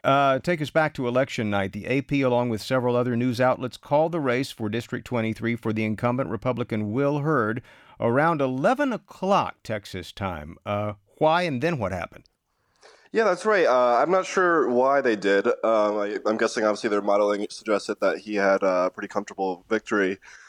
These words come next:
Speaker 2: At the time, I think he had a lead of around four points, which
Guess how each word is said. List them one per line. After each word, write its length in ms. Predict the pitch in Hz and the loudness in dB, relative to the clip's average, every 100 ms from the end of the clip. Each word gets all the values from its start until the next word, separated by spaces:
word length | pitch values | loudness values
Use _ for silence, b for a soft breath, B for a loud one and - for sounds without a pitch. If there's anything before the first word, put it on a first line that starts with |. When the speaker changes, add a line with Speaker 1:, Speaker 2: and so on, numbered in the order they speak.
| B B B B | B B B B
Speaker 2:
At 100 | 101 | -4
the 80 | 131 | -4
time, 380 | 131 143 156 135 | -2 -2 0 -2
I 80 | |
think 160 | 120 117 | -8 -6
he 60 | 117 | -2
had 100 | 110 | -2
a 40 | |
lead 240 | 107 113 | -4 -6
of 160 | 107 104 | -6 -6
around 420 | 101 104 104 101 | -6 -6 -6 -8
four 340 | - 113 107 101 | -14 -6 -6 -4
points, 480 | - 107 87 - | -4 -4 -4 -10
which 400 | 95 - - - | -16 -14 -16 -18